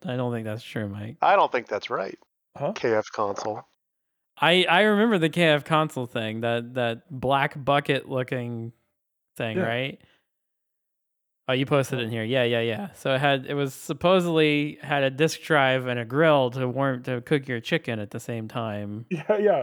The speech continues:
Speaker 3: It would re-, <laughs> it would keep your chicken warm.
Speaker 1: <laughs>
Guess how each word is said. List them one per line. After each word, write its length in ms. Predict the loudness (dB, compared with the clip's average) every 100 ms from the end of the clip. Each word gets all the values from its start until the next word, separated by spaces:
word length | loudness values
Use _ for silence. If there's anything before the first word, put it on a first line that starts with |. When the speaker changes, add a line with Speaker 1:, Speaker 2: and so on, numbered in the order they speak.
| -2
Speaker 3:
It 100 | -2
would 140 | -2
re-, 160 | 0 0
<laughs> 20 |
it 520 | 0 2 2 0 -2
would 160 | -2 -4
keep 180 | -6 -4
your 140 | -4
chicken 320 | -2 -2 -2 2
warm. 200 | 2 2 -2 0
Speaker 1:
<laughs> 120 | 0